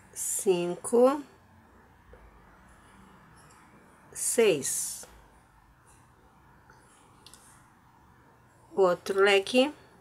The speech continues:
outro abanico. Sempre igual. Dois pontos, duas correntinhas e dois pontos.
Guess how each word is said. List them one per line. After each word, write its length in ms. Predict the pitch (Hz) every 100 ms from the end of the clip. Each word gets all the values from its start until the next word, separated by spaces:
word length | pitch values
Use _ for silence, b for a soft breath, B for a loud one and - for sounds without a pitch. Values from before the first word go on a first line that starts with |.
| _ _
outro 480 | 190 180 - 202 196 -
abanico. 960 | 180 175 190 175 170 - - 214 277 311 - _ _ _ _ _ _ _ _ _ _ _ _ _ _ _ - _ _ - B B B B B _
Sempre 400 | - 202 202 214
igual. 580 | 190 175 175 190 240 277 - - _ _ _ _ _ _ _ _ _ _ _ _ _ - _ _ _ _ _ _ - - - - - - - - - - -
Dois 300 | 202 180 180
pontos, 720 | - - 170 170 180 - 254 240
duas 260 | 214 190
correntinhas 680 | - 185 185 175 - 175 170
e 40 | 160
dois 240 | 160 170
pontos. 920 | - - 170 190 254 285 294 - -